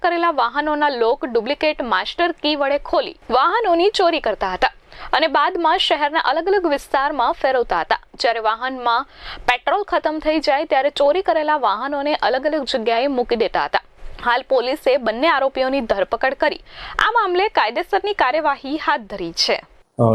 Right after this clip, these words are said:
Speaker 2: ડિંડોલી પોલીસ સ્ટેશનની, અ, સર્વેલન્સ ટીમ અને એની, અ, અન્ય સ્ટાફ દ્વારા એ બે આરોપીઓની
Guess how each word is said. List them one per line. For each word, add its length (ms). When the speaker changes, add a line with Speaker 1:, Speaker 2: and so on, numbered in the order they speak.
Speaker 2:
ડિંડોલી 540
પોલીસ 180
સ્ટેશનની, 640
અ, 180
સર્વેલન્સ 520
ટીમ 260
અને 240
એની, 240
અ, 320
અન્ય 240
સ્ટાફ 260
દ્વારા 280
એ 220
બે 140
આરોપીઓની 420